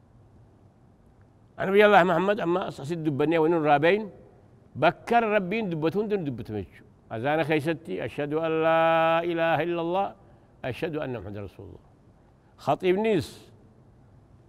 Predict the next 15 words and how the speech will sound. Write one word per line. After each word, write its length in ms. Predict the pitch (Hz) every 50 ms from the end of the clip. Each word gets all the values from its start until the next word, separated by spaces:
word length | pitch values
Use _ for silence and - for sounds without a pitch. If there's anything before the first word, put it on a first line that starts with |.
| - - - - - -
hogguunii 600 | 135 147 147 131 123 180 214 247 262 269 262 214
fi 60 | 233
Rabbi 220 | 240 226 214 247 220
dubbatee 300 | 202 190 208 151 185 190
Muhammad 220 | 147 143 151 143 123
dubbate 300 | 123 104 95 98 - 92
jechuudha. 240 | 85 - - - - - - - - - -
Kun 180 | - - 139 139
hundi 240 | 165 180 170 170 180
maal 220 | 170 170 165 156 147
kabajaa 480 | - - 143 120 120 117 117 139 147 143
Rabbi 200 | 143 131 143 143
isaaf 200 | - 113 101 92
godhe 160 | 98 107 98
jechuudha. 360 | 87 85 - - - - -